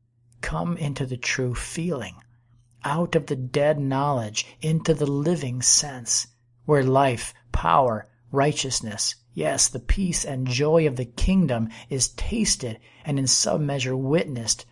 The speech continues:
by those who bow down in spirit before the least and lowest appearance of Jesus, the lowest degree and measure of him whose life is King and Lord over death forever.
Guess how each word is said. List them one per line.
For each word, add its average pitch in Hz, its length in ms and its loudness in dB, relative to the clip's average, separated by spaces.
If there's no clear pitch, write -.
by 127 160 2
those 131 340 0
who 139 120 -4
bow 127 380 0
down 139 420 -2
in 117 140 -4
spirit 143 600 -2
before 127 340 -2
the 123 120 -4
least 147 380 -4
and 131 160 -4
lowest 147 480 -4
appearance 127 560 -4
of 117 80 -8
Jesus, 120 640 -6
the 135 160 0
lowest 147 480 0
degree 151 540 -2
and 117 180 0
measure 131 400 0
of 135 100 -4
him 127 360 -4
whose 120 280 -4
life 139 520 -4
is 117 180 -2
King 143 480 -4
and 120 180 -2
Lord 139 520 2
over 127 240 -2
death 117 360 0
forever. 117 680 -4